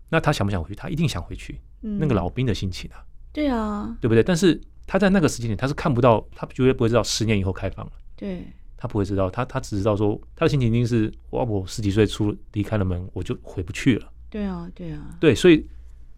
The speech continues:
Speaker 1: 以她那个心境，她会觉得说：“啊，这个年轻人，这个排长并不是有心犯的错。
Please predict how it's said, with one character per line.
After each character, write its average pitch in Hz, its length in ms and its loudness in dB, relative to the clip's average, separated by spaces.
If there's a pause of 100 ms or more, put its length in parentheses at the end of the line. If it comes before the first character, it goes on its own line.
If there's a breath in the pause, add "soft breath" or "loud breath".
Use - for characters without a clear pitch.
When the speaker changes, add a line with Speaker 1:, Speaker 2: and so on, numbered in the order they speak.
(540)
Speaker 1:
以 120 120 0
她 196 160 2
那 202 80 4
个 147 60 4
心 147 140 0
境， 156 80 4
她 139 80 2
会 160 80 6
觉 135 80 2
得 120 80 4
说 127 220 0
：“啊， 92 140 -8
这 143 120 -6
个 120 60 0
年 107 140 0
轻 123 180 -2
人， 98 320 -2
这 - 100 -10
个 123 80 2
排 - 160 -6
长 92 240 -4 (180)
并 113 120 -4
不 107 60 -6
是 120 80 -2
有 92 120 2
心 107 220 -6
犯 98 160 -4
的 92 60 -6
错。 - 320 -10